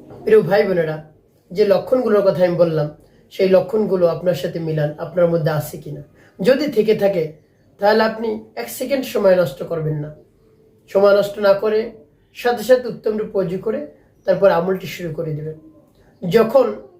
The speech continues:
এই আলামতগুলো দেখবেন, সাথে সাথে অজু করে পবিত্র একটি স্থানে বসবেন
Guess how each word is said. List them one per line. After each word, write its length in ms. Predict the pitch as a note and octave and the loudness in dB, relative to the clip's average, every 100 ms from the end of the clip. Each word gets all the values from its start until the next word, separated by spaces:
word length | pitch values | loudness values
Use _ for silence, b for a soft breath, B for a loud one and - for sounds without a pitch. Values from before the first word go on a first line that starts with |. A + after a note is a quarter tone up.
| - | -6
এই 40 | |
আলামতগুলো 560 | G3+ G#3+ C4+ C4 A#3+ G3+ | -2 0 -2 -2 0 2
দেখবেন, 340 | G3+ F3 F3+ | 0 0 -2
সাথে 220 | - A#3 | -2 -4
সাথে 240 | A#3+ C4+ A#3+ | 2 2 2
অজু 200 | G3 G3+ | 0 0
করে 380 | G3+ E3+ - - _ _ _ _ - - | 0 -2 -4 -16 _ _ _ _ -18 -2
পবিত্র 320 | A3+ G#3+ G#3+ | 0 0 4
একটি 280 | A#3 A3+ G#3+ | 2 4 -4
স্থানে 280 | - G3 F3+ | -2 -2 2
বসবেন 380 | E3 D#3 D3 | 2 0 -4